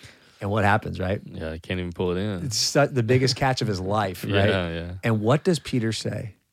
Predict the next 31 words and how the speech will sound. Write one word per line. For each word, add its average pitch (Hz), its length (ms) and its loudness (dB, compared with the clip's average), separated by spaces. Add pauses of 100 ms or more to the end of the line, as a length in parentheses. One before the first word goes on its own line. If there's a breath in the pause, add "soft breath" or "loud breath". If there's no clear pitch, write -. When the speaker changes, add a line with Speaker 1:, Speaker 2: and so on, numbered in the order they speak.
(300)
Speaker 1:
"Depart 113 480 -2
from 98 140 -4
me, 95 120 -2
Lord, 98 360 -8 (220)
for - 160 -6
I 101 80 2
am 101 120 0
a 92 40 -4
sinful 101 760 -2
man." 85 560 -8 (260)
Speaker 2:
Mm. 78 320 -12 (260)
Speaker 1:
"Depart 110 460 -2
from 104 180 -4
me, 87 100 -4
Lord." 95 380 -8 (360)
He 127 120 -4
finally 131 480 2
saw 117 280 2
Jesus 101 300 -2
for - 140 -4
who 92 60 -2
he 92 80 -2
was. 90 280 -4
He's 90 160 -8
God, 90 420 -4 (220)
Speaker 2:
Yeah. 82 260 -8
Speaker 1:
right? 95 300 -2 (720 loud breath)
Again, 117 300 4
I'm 107 100 4
reminded 104 400 2
of 95 300 0